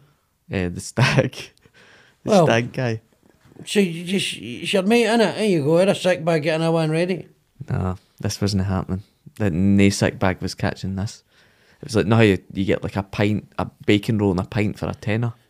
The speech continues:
Speaker 2: A bacon roll and a pint for a
Speaker 1: At
Speaker 2: tenner?
Speaker 1: Glasgow Airport.
Speaker 2: I've heard about this.
Speaker 1: Aye, they advertise it as if it's a great deal. And at that time, I think the flight was only nine pound. But, like, for a pound extra, you get a bacon roll and a pint, and that's what he just started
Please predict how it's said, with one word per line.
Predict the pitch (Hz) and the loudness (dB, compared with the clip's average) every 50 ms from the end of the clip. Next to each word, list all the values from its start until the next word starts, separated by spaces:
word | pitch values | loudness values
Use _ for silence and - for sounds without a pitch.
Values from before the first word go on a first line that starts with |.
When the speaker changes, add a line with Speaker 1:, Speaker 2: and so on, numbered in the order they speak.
| _ _ - | _ _ -8
Speaker 2:
A | 131 | -8
bacon | 110 110 - 165 170 160 135 151 147 | -6 -2 0 0 2 2 2 0 0
roll | 156 160 160 156 | 2 2 2 2
and | 151 147 | 2 0
a | 139 143 | -2 -2
pint | - 151 160 160 151 139 | 0 0 0 0 0 -2
for | - 147 147 | -4 -6 -6
a | |
Speaker 1:
At | 131 - | -4 -4
Speaker 2:
tenner? | - 160 170 180 180 | -2 -2 0 0 2
Speaker 1:
Glasgow | 101 98 110 107 - 113 101 | 2 2 0 0 0 0 0
Airport. | 104 113 - - 131 117 - | 0 0 -2 -4 -2 0 2
Speaker 2:
I've | 147 170 | 4 4
heard | 180 180 180 | 4 2 0
about | 190 165 170 151 | 0 0 0 0
this. | 139 143 123 101 | 0 0 0 0
Speaker 1:
Aye, | 95 92 87 | 0 -2 0
they | 95 110 110 113 | 2 2 4 4
advertise | 113 120 131 127 139 135 - - 139 117 113 110 - | 4 4 2 0 -2 -4 -2 0 2 2 2 2 2
it | 85 - | -2 -2
as | - - | -2 -4
if | 98 98 - | -4 -4 -4
it's | - - - | -4 -4 -4
a | 98 - | -6 -4
great | - 98 92 - - - | -2 -4 -4 -4 -4 -2
deal. | 92 104 127 123 120 - _ _ _ _ | -2 0 0 -2 -4 -8 _ _ _ _
And | - 117 98 | -2 -2 0
at | 73 | 2
that | 90 110 117 - - - | 2 2 2 2 0 0
time, | 151 127 110 101 | 0 2 2 2
I | 90 101 | 0 -2
think | 87 - - | -2 -2 -4
the | - | -6
flight | - - 87 85 85 - | -4 -2 -2 -2 -2 -2
was | - 113 123 | -4 -2 -2
only | 113 107 98 85 | 0 0 0 -2
nine | 85 90 90 90 98 | -2 -2 -2 -4 -4
pound. | - 92 95 104 113 113 - _ _ _ _ _ _ - | -4 -2 -2 -2 -4 -6 -10 _ _ _ _ _ _ -4
But, | - - 147 - _ - | -4 -4 -4 -6 _ -4
like, | - 95 - - | 0 0 0 0
for | - - - | 0 0 0
a | 92 | 0
pound | - - 101 92 95 92 | 0 2 2 2 4 2
extra, | 92 87 - - - - 104 98 | 2 0 -2 -4 -4 -4 -2 -2
you | 92 87 | -2 -2
get | - - - | -4 -4 -4
a | - | -2
bacon | - 95 92 - - 98 | -2 -2 -2 -2 -4 -4
roll | 90 90 90 | -2 0 0
and | 92 90 | 0 -2
a | |
pint, | - - 98 95 101 101 - | -2 -2 -2 -2 -2 -4 -6
and | - 90 98 | -4 -2 0
that's | 92 - - - - | 0 0 -2 -4 -4
what | - - | -2 -2
he | 90 | 0
just | - - - - - | 0 0 -2 -2 -4
started | - - - 92 95 - - 98 - | -4 0 0 0 0 -2 -2 -4 -4